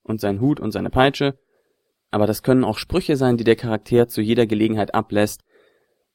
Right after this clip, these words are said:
Das können ganz bestimmte Ticks oder Marotten sein. Das kann eine fanatische Wettleidenschaft sein, etwas, was quasi in jeder Situation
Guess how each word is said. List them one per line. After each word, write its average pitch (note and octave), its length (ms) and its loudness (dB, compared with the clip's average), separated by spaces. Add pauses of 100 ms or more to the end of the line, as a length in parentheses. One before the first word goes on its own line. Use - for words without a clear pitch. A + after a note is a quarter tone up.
(100)
Das - 180 -6
können A2+ 500 0 (160)
ganz B2 220 2
bestimmte A#2+ 840 0
Ticks - 360 -6
oder G#2+ 160 -2
Marotten A#2 460 0
sein. A2+ 400 2 (440)
Das - 180 -10
kann A#2 220 0
eine G#2 460 2
fanatische A#2 720 -2
Wettleidenschaft A2+ 760 0
sein, G#2+ 200 -2
etwas, C3+ 380 -4
was A2 300 -2 (320)
quasi A2 340 -2
in G#2+ 120 -2
jeder C#3+ 320 2
Situation B2 800 -2